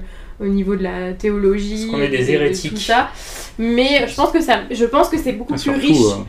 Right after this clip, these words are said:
Speaker 1: que,
Speaker 3: créé par
Speaker 1: que
Speaker 3: la,
Speaker 1: ça.
Speaker 3: Moore, qui est quand même un grand fan de, euh, tout le truc, euh, théologie,
Speaker 2: Occulte.
Speaker 3: spiritisme et tout, occulte,
Speaker 1: Mm-hmm.
Speaker 3: euh, donc, euh, effectivement. Si
Speaker 1: Mm.
Speaker 3: des gens s'y connaissent, hein,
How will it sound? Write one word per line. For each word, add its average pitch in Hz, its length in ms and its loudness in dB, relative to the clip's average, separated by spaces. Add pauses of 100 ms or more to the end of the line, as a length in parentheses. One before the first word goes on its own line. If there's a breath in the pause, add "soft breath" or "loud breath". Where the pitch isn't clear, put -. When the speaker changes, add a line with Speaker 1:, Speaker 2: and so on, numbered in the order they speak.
(240)
Speaker 1:
que, 247 100 -2
Speaker 3:
créé 147 200 8
par 123 200 6
Speaker 1:
que 117 60 6
Speaker 3:
la, 117 100 6
Speaker 1:
ça. 117 180 6
Speaker 3:
Moore, 143 300 6
qui 123 100 0
est 110 40 6
quand 117 160 2
même 120 160 2
un 104 100 0
grand 113 360 2
fan 123 440 -2
de, 104 80 2
euh, 104 100 4 (1080 soft breath)
tout 127 160 2
le 117 160 8
truc, 120 320 0
euh, 104 160 2
théologie, 104 560 0
Speaker 2:
Occulte. 123 80 0
Speaker 3:
spiritisme 110 640 -2
et 104 60 -4
tout, 110 180 0
occulte, 113 460 0
Speaker 1:
Mm-hmm. - 20 -2
Speaker 3:
euh, - 220 -2
donc, - 340 -10
euh, - 40 -10 (340)
effectivement. 110 640 -6 (800 loud breath)
Si - 240 2
Speaker 1:
Mm. 185 40 4
Speaker 3:
des 190 120 10
gens 220 220 6
s'y 220 200 2
connaissent, 208 520 6
hein, 208 260 2